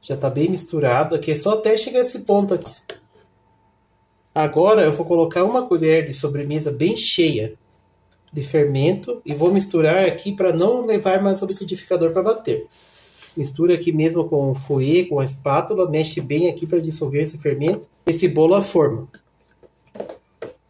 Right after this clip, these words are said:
Depois de misturar bem o fermento aqui na massa,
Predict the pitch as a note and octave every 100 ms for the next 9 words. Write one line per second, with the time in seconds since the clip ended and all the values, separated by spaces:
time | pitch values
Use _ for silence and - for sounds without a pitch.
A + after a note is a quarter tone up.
0 | _ _ _ _ _ _ _ _ - F3
1 | F3+ A#3+ A#3 A#3 G3+ - E3 E3+ D#3+ F#3
2 | F3+ - C#3+ D3+ D#3+ C#3+ - B2+ B2+ A3+
3 | C4+ - -